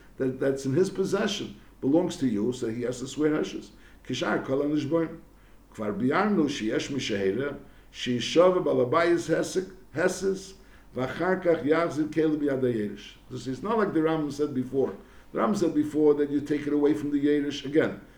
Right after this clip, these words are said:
the Yerush of the person that took it out of the person's house. And we're saying the reason is because the person that took it out of the person's house never became a muzik. So Mela is like something that belongs to the original owner,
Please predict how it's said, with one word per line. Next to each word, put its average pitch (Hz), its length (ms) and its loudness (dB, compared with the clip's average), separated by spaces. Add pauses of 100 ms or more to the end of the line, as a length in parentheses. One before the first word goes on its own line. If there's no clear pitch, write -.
(260)
the 151 240 2
Yerush 220 420 6
of 175 140 2
the 160 60 0
person 202 380 6
that 165 120 2
took 190 160 4
it 190 80 4
out 180 120 2
of 165 80 0
the 180 60 0
person's 180 360 2
house. - 420 -4 (640)
And 123 120 -2
we're 143 60 2
saying 196 320 2
the 151 80 6
reason 165 380 0
is 143 160 0
because 147 240 0
the 143 80 -2
person 196 240 4
that 156 180 2
took 185 140 4
it 175 80 2
out 165 160 6
of 156 60 10
the 156 100 -2
person's 160 320 -2
house 135 260 -4
never 180 280 4
became 143 460 0
a 120 60 -4
muzik. - 480 -4 (540)
So 147 160 0
Mela 180 340 4
is 156 140 4
like 156 160 2
something 196 460 4
that 151 100 4
belongs 160 440 4
to 156 120 4
the 143 120 2
original 156 440 0
owner, 135 460 2